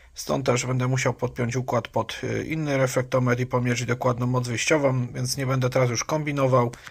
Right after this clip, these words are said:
Spróbuję to potestować w paśmie dwóch metrów, no i zobaczymy, jak układ pracuje. Na pewno udało się uzyskać większą moc niż deklarowana tutaj przez producenta.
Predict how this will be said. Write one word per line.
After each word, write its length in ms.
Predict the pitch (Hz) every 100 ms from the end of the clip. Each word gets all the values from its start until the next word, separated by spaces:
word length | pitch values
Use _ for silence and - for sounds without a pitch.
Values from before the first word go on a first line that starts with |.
| - - - -
Spróbuję 440 | - 180 175 147
to 100 | 135
potestować 800 | 127 170 160 - 156 135 131 - - -
w 60 |
paśmie 480 | - 131 - 131 120 127 - -
dwóch 220 | 160 160
metrów, 480 | 143 131 127 127 - - - - - - -
no 120 | 247
i 80 | 180
zobaczymy, 580 | 151 131 123 131 123 123 - - _ _ - -
jak 220 | 143 123
układ 400 | 117 131 110 - - - - - -
pracuje. 520 | - 139 139 147 104 113 - - - - -
Na 100 | 185
pewno 320 | 208 196 185
udało 380 | 156 147 143 135
się 140 | 135
uzyskać 420 | 131 131 131 127 120
większą 320 | 151 151 131
moc 320 | 127 123 123
niż 140 | 127
deklarowana 680 | 120 131 131 123 113 117 120
tutaj 420 | 117 113 104 107 - _ - - - -
przez 240 | - 135
producenta. 680 | - 131 127 131 131 120 -